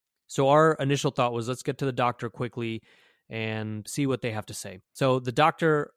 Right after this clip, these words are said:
was able to schedule him that same day, and he was able to see him, do the typical tests like blood test, monitoring, and then just going through essentially what's like a physical at the time. And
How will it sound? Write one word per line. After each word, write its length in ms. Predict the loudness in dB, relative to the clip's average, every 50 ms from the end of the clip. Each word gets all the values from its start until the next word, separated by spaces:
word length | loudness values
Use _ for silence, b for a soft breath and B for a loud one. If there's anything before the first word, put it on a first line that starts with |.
| _ -8 -6
was 100 | -2 -2
able 160 | 0 0 0
to 80 | -2
schedule 440 | -2 -2 -2 -2 -2 0 0 0 0
him 420 | 0 0 0 -2 -2 -4 -8 -8 -6
that 200 | -8 -8 -6 -4
same 240 | -2 -2 0 0
day, 300 | 0 0 0 -2 -4 -10 -14 _ _ -10
and 300 | -8 -6 -4 -4 -4 -2
he 60 | -2
was 120 | -2 -2 -2
able 200 | -4 -4 -4 -6
to 80 | -6
see 220 | -6 -6 -6 -4 -4
him, 280 | -4 -4 -4 -6 -8 _ _ _ _ _ _ _
do 120 | -2 0
the 100 | 0 0
typical 400 | 0 -2 -2 -2 -2 -2 -2 -4
tests 340 | -4 -4 -6 -6 -6 -6 -8
like 220 | -10 -10 -10 -10 -8
blood 260 | -6 -6 -6 -6 -8
test, 380 | -10 -10 -10 -10 -10 -12 -12
monitoring, 600 | -8 -8 -6 -6 -6 -6 -6 -6 -6 -8 -8 -12 -12 -12
and 160 | -8 -6 -4
then 160 | -4 -4 -4
just 200 | -6 -8 -8 -6
going 260 | -4 -4 -4 -4 -6
through 280 | -8 -8 -8 -6 -6 -8
essentially 460 | -8 -8 -10 -12 -12 -12 -12 -12 -10
what's 360 | -10 -10 -10 -12 -14 -20 -18 -18
like 140 | -20 -18
a 80 | -20 -18
physical 640 | _ -8 -8 -8 -6 -8 -10 -8 -10 -10 -10 -12 -14 -14
at 160 | -12 -12 -12 -12
the 80 | -14
time. 540 | -14 -12 -10 -6 -6 -6 -6 -6 -10 -12 -16 _ _ _ _ _ _ _ _ -6
And 440 | -4 -2 -2 -2 -2 -4 -4 -8